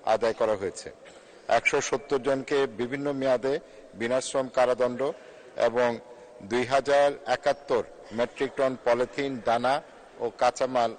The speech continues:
জব্দ করা হয়েছে। এছাড়াও ষোলোটি নিয়মিত মামলা দায়ের করা হয়েছে। জনসচেতনা বৃদ্ধির নানাবিধ উদ্যোগ গ্রহণ করা হয়েছে। বর্তমান সরকারের নির্বাচনী ইশতেহারে পরিবেশের উপর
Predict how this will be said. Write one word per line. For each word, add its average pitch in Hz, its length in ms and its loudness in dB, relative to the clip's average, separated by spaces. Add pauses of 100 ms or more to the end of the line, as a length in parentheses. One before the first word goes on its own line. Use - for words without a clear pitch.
(180)
জব্দ 120 300 0
করা 110 220 0
হয়েছে। 90 360 -12 (680)
এছাড়াও 135 600 2 (460)
ষোলোটি 143 400 0
নিয়মিত 139 420 -2
মামলা 127 400 2
দায়ের 113 260 2
করা 107 240 -2
হয়েছে। - 360 -8 (640)
জনসচেতনা 135 840 0
বৃদ্ধির 123 500 -6 (380)
নানাবিধ 123 500 0 (260)
উদ্যোগ 117 360 -2
গ্রহণ 107 280 -2
করা 95 200 0
হয়েছে। 87 300 -10 (920)
বর্তমান 143 400 2
সরকারের 147 480 2
নির্বাচনী 135 600 0
ইশতেহারে 127 580 0 (600)
পরিবেশের 131 500 0
উপর 139 240 0